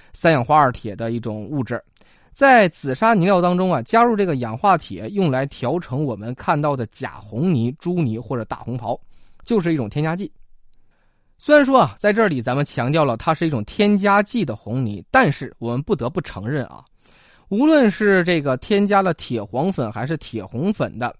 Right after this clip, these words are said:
它都是属于一种合理的陶瓷添加剂。因为啊，它们这些东西啊，不溶于水，对人体呢也是无害的。所以啊，我们在这个层面上买到的只是在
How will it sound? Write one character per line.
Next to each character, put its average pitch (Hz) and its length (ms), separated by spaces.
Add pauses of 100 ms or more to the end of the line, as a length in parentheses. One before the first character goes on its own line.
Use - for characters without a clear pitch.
它 175 160
都 233 260
是 185 180
属 110 240
于 113 200
一 185 180
种 110 180
合 131 360
理 220 180
的 107 120
陶 120 300
瓷 120 260
添 139 280
加 143 180
剂。 - 220 (600)
因 262 100
为 294 80
啊， 170 220
它 - 200
们 269 140
这 262 100
些 240 120
东 233 160
西 208 100
啊， 143 120
不 254 220
溶 180 240
于 269 120
水， - 400
对 190 180
人 147 240
体 - 160
呢 107 140
也 120 120
是 117 140
无 107 180
害 175 280
的。 - 120 (720)
所 214 220
以 196 120
啊， 117 220 (260)
我 139 180
们 135 180
在 220 160
这 254 160
个 175 80
层 - 220
面 139 180
上 110 240
买 135 280
到 196 200
的 127 140
只 113 220
是 143 240
在 143 280